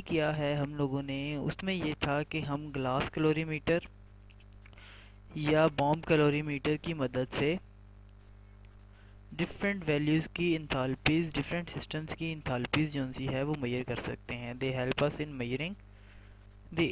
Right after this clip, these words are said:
enthalpies। लेकिन कुछ चीज़ें ऐसी हैं या कुछ systems इस तरह के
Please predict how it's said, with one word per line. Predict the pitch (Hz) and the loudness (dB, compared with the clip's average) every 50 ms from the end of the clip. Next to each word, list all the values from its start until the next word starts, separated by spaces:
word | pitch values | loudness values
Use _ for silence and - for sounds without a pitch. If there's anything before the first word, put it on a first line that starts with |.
| 160 160 | 0 0
enthalpies। | 156 - 143 127 123 123 - - 95 87 - - - - - - - - - - - - - - - - - - - - - - - - - - - - - - - - - - - - | 0 0 2 2 2 0 0 -2 -2 -4 -4 -8 -14 -18 -20 -20 -20 -20 -20 -20 -20 -20 -20 -20 -20 -20 -20 -20 -20 -20 -20 -20 -20 -20 -20 -20 -20 -20 -20 -20 -20 -20 -20 -18 -8 -4
लेकिन | 175 170 175 180 196 208 - - - 240 233 233 233 - - - - - - - - - - - - - - - - - - | -2 0 2 2 2 2 0 -2 -2 -2 -2 -2 -4 -10 -14 -18 -20 -20 -20 -20 -20 -20 -20 -20 -20 -20 -20 -20 -20 -2 2
कुछ | - 240 - - - - - - - - - - - - | 4 4 4 4 2 0 0 0 -2 -6 -16 -18 -12 -6
चीज़ें | - 202 190 190 180 202 196 - - | -2 0 0 0 0 -2 -2 0 2
ऐसी | 156 160 175 - - 196 190 | 2 2 2 2 0 -2 0
हैं | 165 147 139 135 139 143 143 151 156 151 - - - - - - - - - - - - - - - - - - - - - - - - | 0 0 0 2 0 0 0 -2 -4 -6 -8 -14 -18 -20 -20 -20 -20 -20 -20 -20 -20 -20 -20 -20 -20 -20 -20 -20 -20 -20 -20 -16 -6 0
या | 165 170 165 - - | 0 0 0 2 2
कुछ | 214 214 - - - | 0 0 0 -2 -2
systems | - 185 170 - - 202 202 202 190 175 | 0 0 0 2 2 0 2 2 2 2
इस | - - | 2 2
तरह | - 180 185 190 190 | 0 0 0 0 0
के | 180 185 | -2 -2